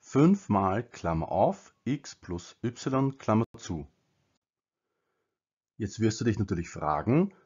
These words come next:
warum haben wir das Ausmultiplizieren von Termen wiederholt? Das erkläre ich dir jetzt. Wenn du die Zahl fünf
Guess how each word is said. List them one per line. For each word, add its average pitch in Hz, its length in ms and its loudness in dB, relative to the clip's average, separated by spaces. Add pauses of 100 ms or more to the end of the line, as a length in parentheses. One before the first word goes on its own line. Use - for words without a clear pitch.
(200)
warum 104 380 2
haben 151 240 4
wir 151 120 2
das 104 220 0
Ausmultiplizieren 127 1080 2
von 101 220 -2
Termen 95 460 2
wiederholt? 107 560 0 (960)
Das 78 240 -2
erkläre 110 300 4
ich 123 80 -2
dir 143 120 2
jetzt. - 460 -4 (800)
Wenn 123 200 8
du 117 60 4
die 107 200 -2
Zahl 90 240 -2
fünf 196 520 2